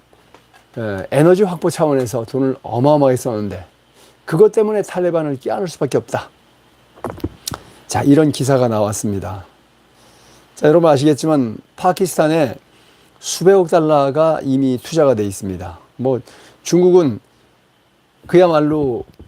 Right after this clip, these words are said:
일 대 일로에 파키스탄을 가장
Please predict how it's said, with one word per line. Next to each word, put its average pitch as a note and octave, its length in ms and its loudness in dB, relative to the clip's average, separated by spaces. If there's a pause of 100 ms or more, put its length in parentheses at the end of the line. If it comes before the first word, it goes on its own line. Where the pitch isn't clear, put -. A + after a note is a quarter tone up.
(220)
일 F3 200 0
대 G#3 100 2
일로에 C#3 540 0 (800)
파키스탄을 F#3 840 0
가장 D#3+ 680 -2